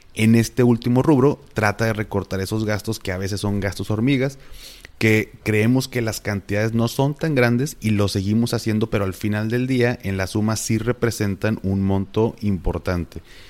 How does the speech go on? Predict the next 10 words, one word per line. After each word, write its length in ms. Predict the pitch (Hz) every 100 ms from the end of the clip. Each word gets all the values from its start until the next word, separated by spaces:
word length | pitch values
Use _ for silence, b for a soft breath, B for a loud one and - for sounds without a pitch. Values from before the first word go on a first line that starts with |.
| B -
Todas 200 | 104 104
aquellas 440 | 101 - 104 101 -
idas 340 | 92 90 87
al, 220 | 87 82 B B B -
a 80 | 87
las 160 | 85
tiendas 220 | 90 85
de 80 | 80
conveniencia, 800 | 82 78 95 117 120 110 101 98 B B B -
eh, 680 | 87 87 85 85 85 85